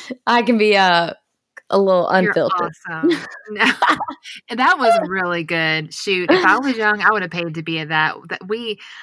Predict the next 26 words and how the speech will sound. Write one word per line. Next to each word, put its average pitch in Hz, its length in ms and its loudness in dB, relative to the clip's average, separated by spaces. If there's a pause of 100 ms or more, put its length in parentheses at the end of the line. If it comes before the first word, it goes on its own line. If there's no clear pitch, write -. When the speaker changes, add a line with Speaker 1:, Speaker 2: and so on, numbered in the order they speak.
(180)
Speaker 2:
I 208 80 2
mean, 196 340 -6
the, 226 220 -8
the - 100 2
girls 254 300 0
asked 220 260 0
great 220 220 -2
questions. 214 500 -2
I 196 60 -2
felt 208 140 -2
like 202 100 -4
we 196 100 -4
had 180 220 -2
great 185 320 -2
dialogue. 180 640 2
It 202 100 -4
was, 185 300 -6
that 185 140 2
was 165 160 -8
really 160 280 -6
fun. 143 320 -6
I 160 140 -6
enjoyed 156 320 -10
that 151 160 -10
so 156 160 -14
much. - 440 -14